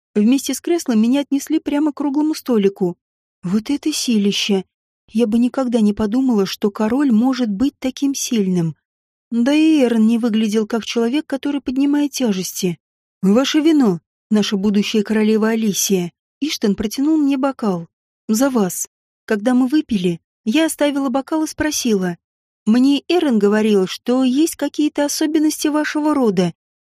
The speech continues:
о которых вы сообщите после помолвки. Не лучше ли мне услышать это на трезвую голову? Или мы обсудим все завтра?» Иштен выразительно вздохнул, укоризненно посмотрел на брата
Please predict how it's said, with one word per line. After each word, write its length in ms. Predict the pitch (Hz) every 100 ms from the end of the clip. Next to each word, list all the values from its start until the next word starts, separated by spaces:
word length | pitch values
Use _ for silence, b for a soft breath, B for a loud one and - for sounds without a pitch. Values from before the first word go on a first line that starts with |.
| -
о 60 |
которых 460 | 214 220 247 247 -
вы 160 | 226 240
сообщите 560 | 247 240 - 311 -
после 320 | - 294 -
помолвки. 720 | 269 294 285 208 175 - 185 - _ _ -
Не 80 |
лучше 320 | 285 339 - 311
ли 80 |
мне 220 | 294 302 294
услышать 480 | - 339 - 254
это 220 | 226 214 214
на 140 | 220
трезвую 500 | 214 294 294 302 302
голову? 560 | 269 247 202 175 175 160 _ _ _
Или 240 | - 285 302
мы 220 | 302 311
обсудим 420 | - - 320 330
все 180 | - 330
завтра?» 540 | 294 220 - 190 170 - _ _ _ _
Иштен 360 | 262 302 - 302
выразительно 560 | 254 254 294 - 277 285
вздохнул, 640 | 254 277 - 220 196 165 - _ _ -
укоризненно 540 | - 208 214 202 208
посмотрел 520 | 208 - 202 202 208
на 140 | 196 202
брата 480 | 214 254 - 185